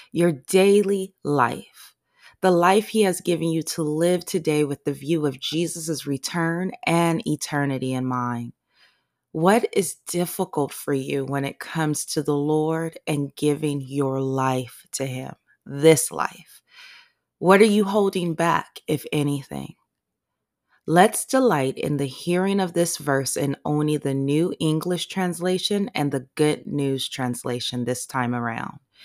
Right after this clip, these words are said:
And may the word be allowed to examine us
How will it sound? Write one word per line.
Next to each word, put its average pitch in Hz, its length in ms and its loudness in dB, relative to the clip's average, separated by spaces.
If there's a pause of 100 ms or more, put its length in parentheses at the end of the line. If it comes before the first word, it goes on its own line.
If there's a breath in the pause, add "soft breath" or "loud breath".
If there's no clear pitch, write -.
(220 loud breath)
And 165 160 4
may 160 140 4
the 156 120 2
word 147 560 0
be 151 140 0
allowed 135 540 0 (100)
to 135 140 0
examine 135 680 0
us - 380 -6